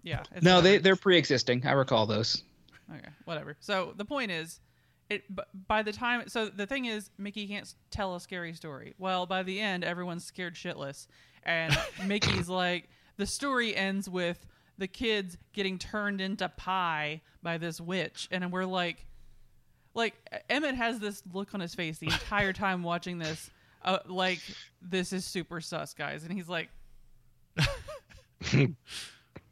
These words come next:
Speaker 1: like, the whole time, and we're just
Speaker 4: Like,
Speaker 1: like,
Speaker 4: "Y'all are okay with
Speaker 1: "Holy
Speaker 4: this?" <laughs>
Speaker 1: crap!"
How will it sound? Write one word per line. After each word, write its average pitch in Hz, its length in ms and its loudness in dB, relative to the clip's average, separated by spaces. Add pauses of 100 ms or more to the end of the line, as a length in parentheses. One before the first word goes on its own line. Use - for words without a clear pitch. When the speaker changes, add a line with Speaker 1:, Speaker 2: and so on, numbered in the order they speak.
(1000)
Speaker 1:
like, 190 180 -6
the 208 100 0
whole 190 240 4
time, 190 260 4
and 185 140 2
we're 208 120 4
just 220 220 2
Speaker 4:
Like, 214 100 8
Speaker 1:
like, - 240 0
Speaker 4:
"Y'all 180 180 12
are 190 80 12
okay 156 220 12
with 180 140 8
Speaker 1:
"Holy 427 100 8
Speaker 4:
this?" 359 140 4
<laughs> - 80 -2
Speaker 1:
crap!" 330 560 6